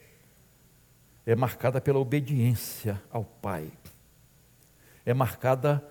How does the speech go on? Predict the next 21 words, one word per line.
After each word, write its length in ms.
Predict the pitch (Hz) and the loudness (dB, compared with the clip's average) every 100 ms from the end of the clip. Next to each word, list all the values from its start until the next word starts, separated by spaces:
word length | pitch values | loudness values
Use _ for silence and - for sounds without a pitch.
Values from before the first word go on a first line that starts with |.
| - _ - | -20 _ -4
pelo 180 | 139 | -2
seu 240 | 117 - 165 | 0 0 -2
poder 960 | - 190 127 101 101 143 147 143 - - - - | 0 -2 -2 -2 4 8 8 6 2 -10 -20 -18
de 340 | - 139 135 101 - _ - | -4 -2 -2 -4 -14 _ -12
destruir 1000 | - 131 - 131 113 117 139 156 156 - - _ _ - | 0 0 0 -4 0 4 6 6 2 -4 -20 _ _ -14
as 240 | 110 98 113 | -10 -6 -2
obras 680 | 117 110 123 120 - - _ _ | -2 -2 -4 -6 -12 -20 _ _
do 140 | - 110 | -4 -2
inimigo, 480 | 135 139 98 90 - - _ _ _ _ _ - - | 0 0 -2 -6 -16 -20 _ _ _ _ _ -20 -12
de 120 | 98 | -2
libertar 1000 | 107 104 135 123 151 - - - 113 131 | 0 2 0 2 0 0 -12 -6 -2 -2
as 140 | 131 - | -2 -6
pessoas 680 | - 117 - 110 123 127 107 | -10 -10 -12 -8 -4 -4 -4
das 240 | 117 101 | -6 -6
garras 440 | 101 117 117 117 101 | -6 -4 -2 -4 -6
do 100 | 120 | -8
inimigo. 500 | 113 104 113 98 - _ _ _ _ _ _ _ _ _ _ _ _ | -6 -6 -6 -8 -12 _ _ _ _ _ _ _ _ _ _ _ _
É 100 | - | -6
marcada 800 | 101 110 - - 117 104 101 85 _ _ - - | -4 -4 -6 -8 -6 -4 -6 -10 _ _ -18 -6
pela 180 | 113 | -2
evidência 1040 | 113 107 113 104 113 135 131 - - 87 | 0 0 -4 -2 0 2 2 -2 -8 -10